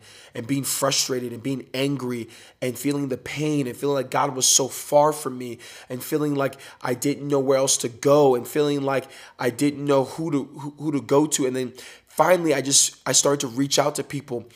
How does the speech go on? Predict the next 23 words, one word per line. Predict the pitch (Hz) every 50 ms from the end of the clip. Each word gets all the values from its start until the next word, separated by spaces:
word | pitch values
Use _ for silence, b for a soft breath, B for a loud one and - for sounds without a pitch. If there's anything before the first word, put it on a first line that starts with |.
| B B B B B B -
and | 135 131
then | 123 120 117
people | - 165 160 156 151
started | - 147 143 131
to | 127 123
spend | - - - 143 135 120 -
time | - - 139 147 143 139
with | 131 - 131
me | 127 123
and | 127 123
invest | 120 110 127 139 143 143 -
in | 131 127
me | 131
and | 123 113
pray | - - - 151 151
for | 147 - 139
me | 131 127 127 120 113 B B B B B B B -
and, | 135 123 120 -
and | - 127 117 -
speak | - - - 151 147 -
life | 120 113 117 131 151 175 170 -
into | 160 143 131 - -
me | 127 123 127 127 120